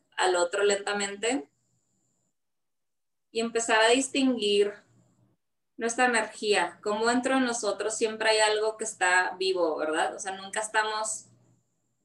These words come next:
bloqueados, siempre hay algo que está moviéndose. Hay que tratar de como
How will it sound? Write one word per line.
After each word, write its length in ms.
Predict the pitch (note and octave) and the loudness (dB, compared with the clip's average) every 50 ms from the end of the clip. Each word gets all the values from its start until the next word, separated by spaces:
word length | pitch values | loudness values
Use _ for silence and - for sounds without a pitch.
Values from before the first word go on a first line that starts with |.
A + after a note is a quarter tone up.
| _ _ _ - | _ _ _ -14
bloqueados, 720 | - - F#3+ F#3+ F#3 - - G3 F#3+ F#3 F3+ - E3+ - - | -4 0 0 0 0 2 2 4 4 4 2 0 -4 -8 -8
siempre 400 | - - A3 G#3+ A3 A3+ A3 A3+ | -4 -2 -2 -2 0 0 2 2
hay 80 | A3+ | 4
algo 280 | A3 A3 A3 A3+ A3+ A3+ | 4 4 4 2 0 -4
que 60 | - | -6
está 220 | A#3 - - G3+ F#3+ | -10 -8 -6 -6 -4
moviéndose. 840 | G3 G3 G#3+ G#3+ G#3+ G#3 G#3 G#3 A3 A3+ A#3+ - D4+ E4+ A4+ - _ _ _ _ _ _ _ _ | -4 -4 -2 -2 -2 -2 -4 -4 -4 -6 -6 -6 -6 -6 -8 -8 _ _ _ _ _ _ _ _
Hay 160 | - G#3+ A3 - | -2 0 0 2
que 100 | B3+ C4 | 2 2
tratar 400 | C4 D4 C#4+ C#4+ B3+ A#3 A3+ A3+ | 2 2 0 2 2 2 2 2
de 100 | A#3+ - | 0 -2
como 640 | C4 C4 C4 C4 B3+ B3+ C4 - - - - | 0 0 2 2 2 4 2 2 0 -4 -10